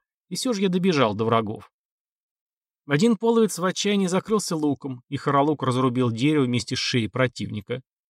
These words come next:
Второй отступил назад, смело выхватив саблю. Мой удар он принял на щит и тут же умело рубанул по животу. Броня не поддалась, однако от боли я присел на левую ногу и вовремя. Сталь вражеского клинка в очередной раз просвистела над головой,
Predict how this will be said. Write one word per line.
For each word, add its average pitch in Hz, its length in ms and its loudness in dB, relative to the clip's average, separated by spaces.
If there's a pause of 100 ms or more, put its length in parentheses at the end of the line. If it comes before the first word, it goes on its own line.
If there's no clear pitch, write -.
(300)
Второй 131 340 2
отступил 143 440 -2
назад, 170 420 2
смело 117 320 -2
выхватив 113 460 -4
саблю. 120 440 -4 (640)
Мой 190 220 4
удар 254 180 4
он 226 140 2
принял 208 280 0
на 202 160 2
щит 196 280 -4
и 196 40 -2
тут 185 200 -2
же 170 120 -2
умело 196 280 2
рубанул 147 440 2
по 139 100 -4
животу. 117 540 -2 (640)
Броня 131 380 2
не 123 120 0
поддалась, 160 560 0
однако 127 380 0
от 123 100 0
боли 135 260 2
я 127 140 2
присел 135 380 -4
на 131 120 2
левую 131 280 2
ногу 131 240 0
и 226 40 2
вовремя. 135 560 0 (640)
Сталь 127 360 2
вражеского 117 500 2
клинка 123 440 0
в 123 60 0
очередной 120 440 0
раз 123 180 2
просвистела 127 640 -4
над 123 160 -2
головой, 120 540 0